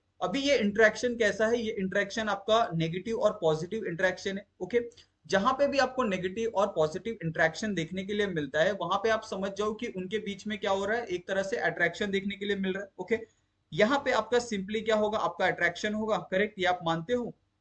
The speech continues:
यहाँ पे आपका attraction होगा। लेकिन यहाँ पे अगर आप देखोगे कि अगर आप partially positive अगर आप count करोगे ना, तो यहाँ पे partially positive का charge क्या होते हैं, Dominant होते हैं, जो nucleophile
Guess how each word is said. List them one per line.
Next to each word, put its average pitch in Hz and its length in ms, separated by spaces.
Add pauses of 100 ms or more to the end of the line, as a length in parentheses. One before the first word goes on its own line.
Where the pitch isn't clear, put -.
(680)
यहाँ 165 200
पे 190 120
आपका 196 240
attraction 170 440
होगा। 175 300 (280)
लेकिन 214 400 (240)
यहाँ 202 280
पे 277 100
अगर 233 280
आप 254 100
देखोगे 196 440
कि 247 200
अगर 226 360
आप 247 220
partially 175 400 (100)
positive 175 560 (100)
अगर 190 220
आप 220 200
count 202 300
करोगे 170 280
ना, 220 100
तो 233 120
यहाँ 185 240
पे 233 240
partially 185 420
positive 185 420
का 208 180
charge 196 400
क्या 202 120
होते 190 200
हैं, 226 160
Dominant 185 480
होते 196 180
हैं, 262 140 (420)
जो 254 300
nucleophile 220 680